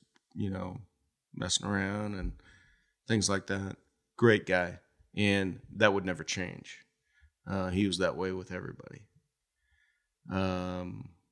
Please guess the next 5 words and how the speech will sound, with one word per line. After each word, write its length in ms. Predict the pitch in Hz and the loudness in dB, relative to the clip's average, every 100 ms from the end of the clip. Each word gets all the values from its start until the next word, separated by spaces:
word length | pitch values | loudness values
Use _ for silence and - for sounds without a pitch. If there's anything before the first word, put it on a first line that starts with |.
| _ _ _ _ _ _ _ _ _ _ _ - | _ _ _ _ _ _ _ _ _ _ _ 0
but 200 | 92 87 | 0 0
one 240 | 95 101 | -2 -2
of 120 | 110 | -2
the 300 | 113 110 107 - - - _ _ _ _ _ _ _ | -4 -6 -8 -12 -20 -20 _ _ _ _ _ _ _
cases 840 | - 131 117 110 107 98 - - | 0 4 6 4 2 0 -2 -4